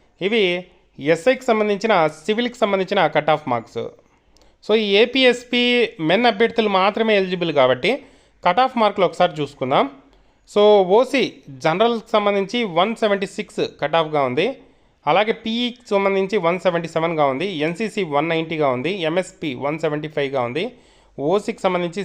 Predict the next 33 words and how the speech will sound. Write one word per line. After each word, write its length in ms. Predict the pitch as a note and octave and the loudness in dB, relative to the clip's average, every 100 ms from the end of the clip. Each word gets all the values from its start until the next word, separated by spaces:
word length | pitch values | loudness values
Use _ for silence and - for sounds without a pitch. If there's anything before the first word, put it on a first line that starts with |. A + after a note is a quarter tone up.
| - | -8
సీపీపీకి 480 | F#3+ G3 F3+ F3+ - | -8 -8 -8 -8 -4
సంబంధించి 340 | D#3+ D#3+ D#3 C#3 | -4 -4 -6 -4
వన్ 120 | C#3 D#3 | -2 -2
ఎయిటీ 160 | D3+ D3 | -4 -4
ఫైవ్గా 260 | C#3 C#3 B2+ | -2 0 0
కట్ 140 | B2+ C3 | -2 -2
ఆఫ్ 100 | A#2+ A2 | -4 -8
ఉంది, 160 | A2 - _ _ _ - G3 | -12 -16 _ _ _ -4 0
ఈడబ్ల్యూఎస్లో 540 | A#3 A3 A3 G#3 G#3 D3+ | 2 2 0 2 0 0
వన్ 120 | F3 G3 | -2 -4
సిక్స్టీ 300 | - - F#3 - | -12 -10 -10 -10
సిక్స్ 240 | F#3 - E3+ | -14 -6 -4
ఉంది, 200 | C#3 F3 B3 - _ _ _ _ _ _ _ _ _ C#3 D#3+ | -2 -4 -6 -12 _ _ _ _ _ _ _ _ _ -2 0
దాంట్లో 300 | F#3+ G3+ F3+ - | 2 4 2 2
పీఈ 260 | F#3+ G3 G#3 G3+ F3 | -6 -6 -6 -4 -2
జనరల్, 360 | F3 F#3 F#3 F#3 - D3+ | 0 0 0 -2 -2 -6
ఎక్స్ 160 | D3+ F#3 | -2 -2
సర్వీస్ 280 | F3 E3+ D#3+ | -2 -6 -4
మెన్ 160 | C#3+ | -2
జనరల్ 240 | C#3 D#3+ D3 | -2 -2 -2
వన్ 120 | C#3 D3 | -4 -2
ఫార్టీ 180 | D3+ C#3+ | -4 -2
నైన్కే 260 | C#3 C3 D#3 C3 | -4 -2 0 2
రావడం 260 | B2 A#2+ C3+ D3 | 2 0 -2 -6
జరిగింది. 360 | A2 A2 A#2 - _ _ _ - | -6 -12 -14 -18 _ _ _ -2
అలాగే 280 | D3+ F#3+ G3 G#3+ F3 C#3 | 0 2 2 0 -2 -8
బీసీఏ 480 | F3 G#3 G#3 G3 G3 C3+ C3+ | -8 -8 -6 -2 -2 -2 -2
జనరల్ 260 | D3+ F3 E3 C#3+ | -2 -2 -2 -2
వన్ 120 | E3 | 0
సెవెంటీ 240 | E3+ D#3 D3+ | -2 -2 -2
ఫోర్కి 220 | D3+ C#3+ C3 | -2 -2 -4
వచ్చింది, 260 | C3 C3+ E3+ D3+ | -8 -10 -10 -10
బీసీబీ 500 | E3+ F#3 D#3 D#3 | -10 -10 -8 -6